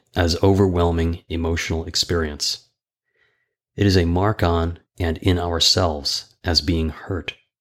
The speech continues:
sometimes irreparably. Trauma is the way we kill each other,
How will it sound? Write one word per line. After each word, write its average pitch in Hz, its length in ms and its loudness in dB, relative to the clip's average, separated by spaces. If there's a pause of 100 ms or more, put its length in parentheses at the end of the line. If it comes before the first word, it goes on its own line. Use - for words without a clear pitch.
(560)
sometimes 82 680 2
irreparably. 76 760 -2 (1500)
Trauma 107 500 2
is 90 200 0
the 87 100 2
way 85 200 2
we 80 180 0
kill 92 460 0
each 78 200 -2
other, 73 320 -6